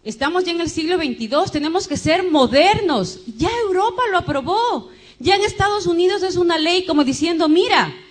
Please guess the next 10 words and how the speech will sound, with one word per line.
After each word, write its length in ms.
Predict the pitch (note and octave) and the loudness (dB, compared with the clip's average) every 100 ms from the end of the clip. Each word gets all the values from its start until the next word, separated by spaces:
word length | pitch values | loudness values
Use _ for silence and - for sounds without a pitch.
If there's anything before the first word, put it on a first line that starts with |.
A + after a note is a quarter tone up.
| - _ - | -20 _ -10
nosotros 380 | A#3 F4+ G4 | -8 -4 -4
vamos 260 | F4 F4 G4+ | 0 0 0
por 180 | - B3 | -2 0
la 200 | A#3+ A#3+ | 0 2
cola 360 | D4 F#4+ G#4 | 4 6 4
y 60 | G4 | 2
no 140 | E4+ | 0
podemos 360 | E4+ E4+ E4+ F4 | 0 2 2 2
estar 300 | C#4+ - D4 | 0 0 0
detrás". 640 | D#4 - D4 F4 B3+ - | 0 -2 -2 -2 -4 -10